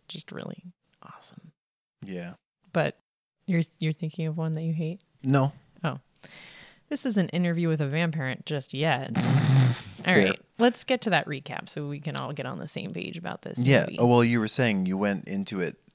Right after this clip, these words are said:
Speaker 2: not wanting to go see a home invasion movie, and then there was a home invasion movie, but then the turn that it takes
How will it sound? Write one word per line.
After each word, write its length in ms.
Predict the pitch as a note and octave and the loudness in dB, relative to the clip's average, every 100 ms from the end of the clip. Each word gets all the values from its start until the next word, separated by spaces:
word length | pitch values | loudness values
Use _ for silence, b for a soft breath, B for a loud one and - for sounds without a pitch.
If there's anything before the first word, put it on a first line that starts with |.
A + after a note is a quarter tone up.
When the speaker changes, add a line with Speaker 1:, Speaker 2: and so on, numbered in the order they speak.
| _ | _
Speaker 2:
not 360 | G2 G2 A2 G2+ | -4 -2 0 0
wanting 200 | G#2 F#2+ | -2 -2
to 80 | F2+ | -2
go 100 | F2 | -2
see 180 | - F2 | -2 -4
a 60 | |
home 140 | F2+ F2+ | -4 -6
invasion 460 | E2+ A#2+ G#2+ F2 | -4 -2 -2 -4
movie, 340 | D#2+ B1+ B1 - | -6 -8 -12 -8
and 140 | F#2 | -6
then 120 | F#2 F2+ | -4 -4
there 120 | D#2+ | -6
was 180 | E2 F2+ | -6 -6
a 60 | |
home 200 | F2+ E2 | -6 -6
invasion 380 | D#2 E2+ E2 E2+ | -6 -8 -10 -10
movie, 200 | D#2+ E2 | -12 -14
but 120 | F2+ | -12
then 100 | F2 | -12
the 100 | E2+ | -12
turn 360 | - - F2 E2+ | -14 -12 -10 -10
that 120 | D#2+ | -14
it 120 | - | -12
takes 460 | - D2+ - - | -12 -12 -8 -10